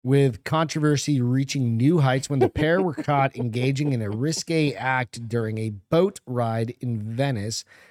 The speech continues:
Speaker 1: while the rapper bared his naked buttocks in public. The bizarre behavior was prompted, has prompted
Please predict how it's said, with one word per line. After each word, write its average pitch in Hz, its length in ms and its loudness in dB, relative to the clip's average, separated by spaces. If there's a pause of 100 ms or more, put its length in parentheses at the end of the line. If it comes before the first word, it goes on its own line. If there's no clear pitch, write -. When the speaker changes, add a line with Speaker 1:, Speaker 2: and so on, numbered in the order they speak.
Speaker 1:
while 151 160 6
the 143 80 2
rapper 135 460 0
bared 147 420 0
his 127 200 0
naked 123 680 -4
buttocks 131 720 -2 (340)
in 135 140 2
public. 127 500 2 (240)
The 127 80 -4
bizarre 143 360 4
behavior 143 540 4
was 127 180 0
prompted, 139 640 -2
has 135 200 0
prompted 139 480 0